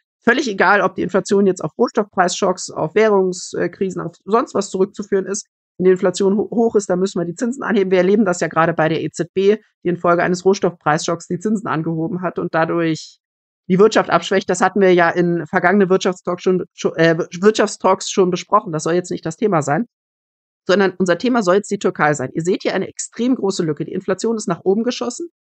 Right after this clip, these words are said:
Sie hat sich dann wieder etwas entspannt, weil die Lohnentwicklung in der Türkei das eben nicht hergegeben hat. Also wenn die Löhne nur um vierzig Prozent steigen, dann hast du langfristig keine Inflation von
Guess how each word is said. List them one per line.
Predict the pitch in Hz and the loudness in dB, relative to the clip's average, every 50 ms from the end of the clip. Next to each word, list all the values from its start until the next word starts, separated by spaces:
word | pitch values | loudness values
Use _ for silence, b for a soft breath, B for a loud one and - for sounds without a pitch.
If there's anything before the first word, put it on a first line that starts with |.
| _ _ _ _ _ _ _ _ | _ _ _ _ _ _ _ _
Sie | - 180 214 | -2 0 2
hat | 202 - | 2 0
sich | - 226 233 | 0 -2 0
dann | 226 214 202 | 0 0 2
wieder | 202 196 180 - | 2 0 0 0
etwas | 185 208 - 190 196 - | -2 -2 -2 -2 -4 -4
entspannt, | - - - - - 151 165 247 339 - - - - _ _ - | -6 -8 -8 -2 0 0 0 0 -2 -8 -12 -20 -20 _ _ 0
weil | 175 165 165 165 165 165 | 2 2 2 2 0 -4
die | 180 170 | -4 0
Lohnentwicklung | 175 202 294 349 269 180 - 156 151 - 175 160 156 | 0 0 0 0 -2 -2 -2 -4 -4 -4 -4 -2 -2
in | 156 | -2
der | 156 151 | -2 -2
Türkei | - 180 165 - 185 - 160 170 - - - _ _ - | -4 -6 -8 -2 -2 0 0 0 -2 -6 -10 _ _ -8
das | 170 165 - | -8 -4 -4
eben | 170 165 160 | -4 -2 -2
nicht | 156 - - | -4 -2 0
hergegeben | 196 - 233 170 165 - 151 151 170 | 0 0 0 -2 -2 -2 -2 -2 0
hat. | 175 180 180 | -2 -2 -2
Also | 214 190 190 175 | -2 -2 -2 0
wenn | 185 185 175 | 0 0 0
die | 170 | 2
Löhne | 175 180 190 196 190 180 | 2 4 4 4 4 2
nur | 180 175 - | 2 0 -2
um | 165 180 165 165 _ _ _ _ _ - | -2 -2 -2 -4 _ _ _ _ _ 0
vierzig | - 202 185 202 196 - | 2 2 2 2 -4 -4
Prozent | - 180 175 - 175 170 - | -2 -4 -2 0 -2 -2 0
steigen, | - 180 165 - 190 226 214 | 0 2 2 2 2 2 -2
dann | 185 208 | -2 0
hast | 220 - - - | 0 -2 0 0
du | |
langfristig | 175 170 160 185 190 - 196 190 - - - - | 2 2 2 0 -2 -4 -6 -6 -6 -8 -12 -8
keine | - 160 175 185 185 | -4 -2 0 0 0
Inflation | - 180 - - 180 165 - - 190 185 185 185 | -4 -6 -4 -4 -4 -4 -2 -2 0 0 0 0
von | 180 - 175 170 175 175 175 175 170 | -2 -2 -2 0 0 -2 -4 -6 -8